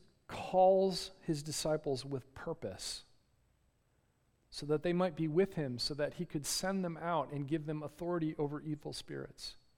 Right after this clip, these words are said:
Send them out to preach, give them authority.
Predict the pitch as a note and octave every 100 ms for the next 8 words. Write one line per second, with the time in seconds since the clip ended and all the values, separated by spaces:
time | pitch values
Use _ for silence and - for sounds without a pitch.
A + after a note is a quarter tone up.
0 | _ _ _ _ _ _ _ _ _ -
1 | D#3 D#3+ D#3 D3+ D3 - C#3 C3+ - -
2 | - _ _ _ - C3+ C#3 B2+ - B2+
3 | B2 A#2+